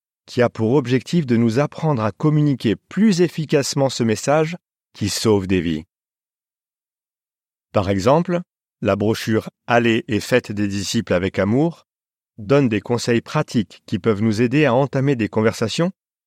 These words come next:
et à commencer des cours bibliques. Même si certains restent pour l'instant indifférents,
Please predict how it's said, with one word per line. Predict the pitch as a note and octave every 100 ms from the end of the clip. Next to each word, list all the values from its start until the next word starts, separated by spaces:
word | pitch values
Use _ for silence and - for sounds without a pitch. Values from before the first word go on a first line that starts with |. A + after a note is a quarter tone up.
| _
et | -
à | G#2+
commencer | - E3 D3+ C#3 F3
des | C3+
cours | - G2+
bibliques. | F#2+ F2 E2+ - - _ _ _ _ _ _ _ _ _ _ _ _ _ _ _ -
Même | G#2 A2
si | - G2+
certains | A2+ - C3
restent | A2+ G#2 - F#2
pour | - G#2
l'instant | G2 - A2 G2+ -
indifférents, | G2+ F#2+ - G#2 B2